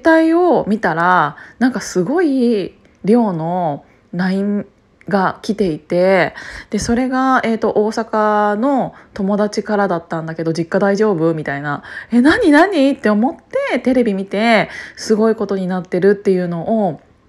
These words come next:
気づいたから、えっと、私のお昼寝が終わった後 <laughs> だったから、結構数時間後っていう感じだったんだけど、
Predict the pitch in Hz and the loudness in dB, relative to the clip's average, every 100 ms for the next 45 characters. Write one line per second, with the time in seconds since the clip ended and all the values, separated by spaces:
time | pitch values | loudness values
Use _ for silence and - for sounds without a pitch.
0 | _ _ _ _ - - 202 214 220 202 | _ _ _ _ -10 -2 0 2 2 0
1 | 190 185 208 214 190 - - - - 196 | -4 -2 2 2 0 -4 -14 -18 -6 -2
2 | 190 185 185 233 247 240 233 254 262 254 | 0 0 -2 -2 0 0 0 0 0 0
3 | 247 240 247 247 - 262 262 202 - - | 2 2 0 0 -2 -2 0 0 2 4
4 | 180 - - - - - 233 220 - - | 2 -2 -6 -6 -6 2 4 4 0 0
5 | 196 202 214 196 262 254 - 185 175 - | 0 0 0 0 -2 -2 -2 -2 -2 0
6 | 190 190 196 208 202 196 233 233 196 185 | 0 0 -2 -2 0 2 2 2 0 0
7 | 175 185 190 190 220 220 190 165 156 151 | 0 -2 0 2 2 0 -4 -6 -6 -4
8 | 165 190 208 165 | 2 6 6 6